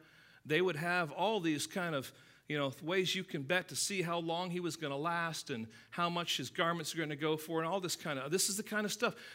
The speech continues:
This, this is, this is what's taking place here. It, it boggles your mind. And, and they divided his garments among them, casting lots for them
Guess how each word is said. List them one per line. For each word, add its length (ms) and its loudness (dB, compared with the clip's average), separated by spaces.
This, 180 6
this 240 4
is, 160 4
this 240 0
is 180 -2
what's 240 0
taking 400 0
place 380 2
here. 140 2
It, 160 2
it 200 -2
boggles 460 4
your 100 0
mind. 360 0
And, 200 -2
and 200 -2
they 120 4
divided 640 4
his 200 0
garments 480 2
among 300 0
them, 120 -2
casting 600 -2
lots 260 4
for 140 -6
them 200 0